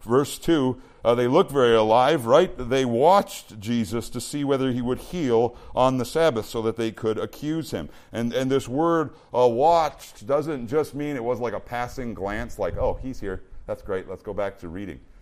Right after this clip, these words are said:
It's like watching the entire time. Where did he sit? There he is. I'm gonna watch him for the entire time. I'm gonna see if he breaks the Sabbath again, 'cause then,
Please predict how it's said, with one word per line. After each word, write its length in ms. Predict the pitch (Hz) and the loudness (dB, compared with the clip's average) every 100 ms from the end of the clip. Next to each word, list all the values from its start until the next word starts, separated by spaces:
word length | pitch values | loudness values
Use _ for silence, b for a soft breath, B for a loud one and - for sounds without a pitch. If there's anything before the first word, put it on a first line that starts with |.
| b | b
It's 240 | - 104 | -10 -8
like 220 | 120 113 95 | -4 -4 -4
watching 760 | 90 92 120 139 143 147 139 127 - | -8 -2 0 0 -4 -8 -6 -8 -10
the 120 | 127 | -8
entire 560 | 117 107 120 123 117 113 - _ - | -8 -6 -4 -4 -4 -8 -14 _ -12
time. 320 | 127 107 73 - - | -8 -8 -10 -14 -18
Where 160 | - 95 | -8 -6
did 100 | 95 | -6
he 120 | 95 | -8
sit? 360 | - 80 - - | -8 -10 -10 -6
There 160 | 95 98 | -2 -2
he 80 | 95 | -2
is. 260 | 71 - - | -8 -12 -18
I'm 120 | - | -14
gonna 100 | 87 | -10
watch 320 | 85 95 95 87 | -6 -4 -4 -8
him 80 | |
for 120 | 76 73 | -18 -16
the 60 | |
entire 520 | 73 71 92 90 95 - - - - | -16 -10 -8 -6 -8 -10 -14 -20 -14
time. 320 | 92 76 71 | -10 -10 -12
I'm 140 | - 90 | -14 -12
gonna 160 | 90 | -12
see 480 | 82 - 135 117 95 B 90 | -14 -12 -8 -8 -8 B -16
if 80 | |
he 80 | 85 | -12
breaks 500 | 80 90 107 110 - | -10 -4 -2 -4 -8
the 120 | - | -16
Sabbath 400 | 90 104 98 87 | -8 -6 -6 -8
again, 260 | 95 123 131 | -8 -6 -6
'cause 160 | 101 90 | -8 -4
then, 320 | 160 147 | -2 -2